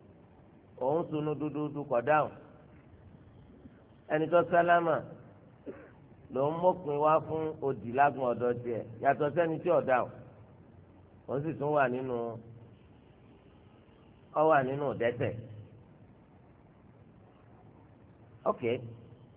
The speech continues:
àti kémi ọ sálámà yẹn, ọlọ́lá jù. Torí pé tèmi bá ti sálámà, ó ti tán lágbọ̀n ọ̀dọ̀ tèmi, ó kù sí wọ lọ́wọ́. Ìdí ni táàdì tí Ànábì Muhammad sallallahu alaihi wa alihi wa sallam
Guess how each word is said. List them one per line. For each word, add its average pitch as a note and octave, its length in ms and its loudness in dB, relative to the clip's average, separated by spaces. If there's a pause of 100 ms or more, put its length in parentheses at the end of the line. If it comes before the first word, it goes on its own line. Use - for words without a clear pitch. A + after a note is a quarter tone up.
àti C#3 180 -4
kémi B3 200 4
ọ F#3+ 120 6
sálámà G#3 460 6
yẹn, D#3+ 240 4 (680)
ọlọ́lá D#3+ 460 8
jù. A#2 140 -6 (2000)
Torí D#3+ 140 -2
pé G3 100 2
tèmi G3 180 4
bá F3 120 10
ti E3+ 100 0
sálámà, F3 420 6
ó D3 60 2
ti C#3+ 180 -6
tán D3+ 140 2
lágbọ̀n C3+ 300 4
ọ̀dọ̀ B2 220 0
tèmi, A#2 220 -6 (140)
ó C#3+ 80 0
kù E3 140 -8
sí C3+ 120 -8
wọ A2+ 140 2
lọ́wọ́. A2 300 0 (1700)
Ìdí E3 280 6
ni G3+ 160 4
táàdì F3+ 280 4
tí D#3+ 100 0
Ànábì D#3 300 0
Muhammad C3 560 -4
sallallahu C3 560 0
alaihi A#2+ 200 -2
wa A#2 100 -2
alihi A2+ 180 -6
wa G#2+ 160 -8
sallam D3+ 380 -2